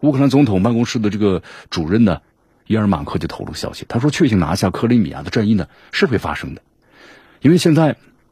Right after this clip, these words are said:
在战场上似乎呢乌克兰是取得了一定的优势，<laughs> 所以好像拿下这个克里米亚的话呢，并不是一个多大的问题了。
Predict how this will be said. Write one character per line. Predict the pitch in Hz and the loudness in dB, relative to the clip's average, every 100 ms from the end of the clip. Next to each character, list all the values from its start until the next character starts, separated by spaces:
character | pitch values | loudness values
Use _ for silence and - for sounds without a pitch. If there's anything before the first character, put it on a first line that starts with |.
| _ _ _ _ _ _ _ _ | _ _ _ _ _ _ _ _
在 | - 127 | -4 0
战 | 135 113 | 2 2
场 | 85 | 0
上 | 120 117 104 | 0 0 2
似 | 98 - | 0 0
乎 | 110 120 | 0 2
呢 | 107 | 2
乌 | 107 | 2
克 | 117 87 | 0 -2
兰 | 85 113 107 _ _ | 0 0 0 _ _
是 | - 113 | -4 -4
取 | - | -4
得 | 78 85 | -4 -2
了 | 101 | -2
一 | |
定 | 107 | -2
的 | 98 | -2
优 | 98 110 | -4 -4
势， | 131 - - _ _ _ _ | -6 -8 -14 _ _ _ _
<laughs> | - - 104 - _ - | -8 -4 -4 -6 _ -8
所 | - 131 | 2 4
以 | 139 - | 4 0
好 | - | -8
像 | 123 | -4
拿 | 95 110 | -4 -2
下 | 120 | -2
这 | 113 | -2
个 | 95 85 - - | -2 -4 -8 -12
克 | - 120 | -4 2
里 | |
米 | 127 85 | 2 2
亚 | 107 | -2
的 | 101 | -4
话 | 101 | -4
呢， | 87 78 | -6 -4
并 | 117 92 | -4 -4
不 | |
是 | - | -4
一 | 80 | -4
个 | |
多 | - 98 | -2 -2
大 | - 82 | -2 -8
的 | |
问 | 64 65 | -12 -12
题 | - | -18
了。 | - | -20